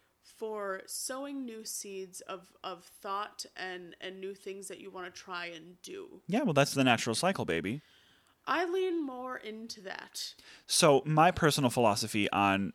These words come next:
Speaker 2: New Year's resolutions is if this is a time of year where you can take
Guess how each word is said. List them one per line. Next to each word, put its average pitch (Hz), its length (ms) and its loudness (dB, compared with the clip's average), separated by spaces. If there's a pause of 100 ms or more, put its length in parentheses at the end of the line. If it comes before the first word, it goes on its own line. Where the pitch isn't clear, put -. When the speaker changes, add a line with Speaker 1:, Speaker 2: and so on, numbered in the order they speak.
Speaker 2:
New 113 180 4
Year's 107 160 4
resolutions 95 640 0 (380)
is 120 320 6
if 139 120 2
this 143 180 4
is 170 120 2
a 175 80 6
time 131 300 8
of 120 120 2
year 110 280 6
where 104 260 4
you 107 180 -2
can 113 220 -2
take - 440 0